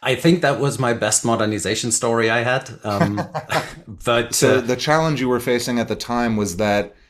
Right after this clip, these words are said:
Speaker 2: there was a specific set of functionality that was required by an important customer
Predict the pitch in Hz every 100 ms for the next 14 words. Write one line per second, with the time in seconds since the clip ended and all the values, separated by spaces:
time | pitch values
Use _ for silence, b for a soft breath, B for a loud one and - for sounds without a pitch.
0 | b b - 101 117 117 113 110 - 123
1 | - - 135 - 117 - - 123 113 101
2 | - 110 - 113 107 107 107 101 101 95
3 | 90 _ _ _ _ 95 107 107 107 101
4 | 98 90 - - 107 104 - - 127 123
5 | 117 110 101 104 101 98 95 - 104 101
6 | 98 135 123 113 120 - - 104 95 87